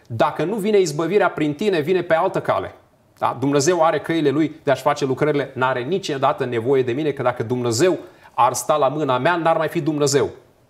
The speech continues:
Dar Dumnezeu este, își este sieși suficient, n-are nevoie de nimeni. Eu am nevoie de acea slujire, pentru că în momentul în care mă jertfesc,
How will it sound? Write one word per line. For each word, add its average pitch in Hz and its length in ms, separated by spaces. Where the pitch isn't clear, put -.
Dar 120 200
Dumnezeu 135 400
este, 151 520
își 143 320
este 170 200
sieși 170 380
suficient, 139 800
n-are 147 260
nevoie 135 360
de 127 120
nimeni. 113 320
Eu 190 240
am 156 180
nevoie 113 380
de 101 80
acea 98 180
slujire, 95 540
pentru 117 200
că 120 60
în 117 60
momentul 185 380
în 160 100
care 170 260
mă 151 220
jertfesc, 139 840